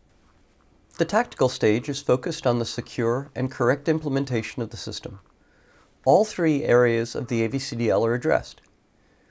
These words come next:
There's now interaction with development and operations teams, with more interaction with the DevOps team. As noted earlier, there are several activities in the stage which are preliminary.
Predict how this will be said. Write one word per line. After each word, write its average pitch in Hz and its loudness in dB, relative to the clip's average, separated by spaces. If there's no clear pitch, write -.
There's 143 6
now 156 4
interaction 156 4
with 135 0
development 127 2
and 107 -2
operations 120 2
teams, 104 -8
with 135 4
more 147 4
interaction 123 2
with 139 -2
the 151 2
DevOps 170 4
team. 85 -8
As 139 2
noted 165 6
earlier, 107 4
there 139 8
are 135 6
several 180 6
activities 151 0
in 131 4
the 110 2
stage 107 0
which 123 -4
are 135 -4
preliminary. 151 -2